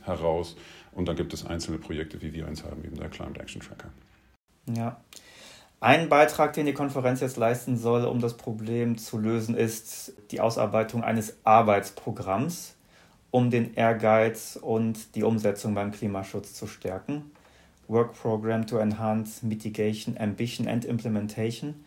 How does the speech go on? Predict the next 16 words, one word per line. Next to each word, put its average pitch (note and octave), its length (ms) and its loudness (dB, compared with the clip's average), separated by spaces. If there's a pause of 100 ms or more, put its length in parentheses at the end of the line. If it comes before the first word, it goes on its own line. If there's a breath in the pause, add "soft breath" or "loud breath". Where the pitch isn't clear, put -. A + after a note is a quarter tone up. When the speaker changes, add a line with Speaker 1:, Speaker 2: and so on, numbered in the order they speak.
(540 loud breath)
Speaker 2:
Wie B2 120 0
siehst C#3+ 280 -2
du C#3 80 6
das? C3 320 6
Was A#2+ 160 2
könnte C#3+ 220 -2
dieses A#2+ 340 0
Arbeitsprogramm G#2+ 960 2
bringen? G2 640 -2
Wie A2 320 0
sollte A#2 300 6
es G#2 100 -2
aussehen, F#2+ 640 -2 (540)
damit G#2+ 240 6
es G#2+ 120 -8
wirklich G2+ 600 -2